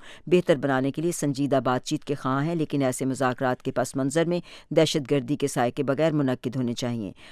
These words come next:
بھارت پاکستان کی طرف سے ان کشمیری علیحدگی پسندوں کی حمایت کی مخالفت کرتا ہے جو بھارت کے زیر کنٹرول کشمیر کے حصوں میں حملے کرتے ہیں۔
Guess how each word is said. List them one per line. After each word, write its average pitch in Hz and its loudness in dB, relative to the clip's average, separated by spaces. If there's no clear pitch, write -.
بھارت 156 4
پاکستان 135 0
کی 131 -4
طرف 135 2
سے - 0
ان 143 0
کشمیری 139 0
علیحدگی 131 0
پسندوں 143 -2
کی 165 -2
حمایت 131 2
کی 135 -4
مخالفت 131 -2
کرتا 143 0
ہے 131 0
جو 156 0
بھارت 151 4
کے 139 -4
زیر 135 4
کنٹرول 143 0
کشمیر 139 -2
کے 139 -2
حصوں 139 -2
میں 135 2
حملے 131 0
کرتے 123 -2
ہیں۔ 113 -2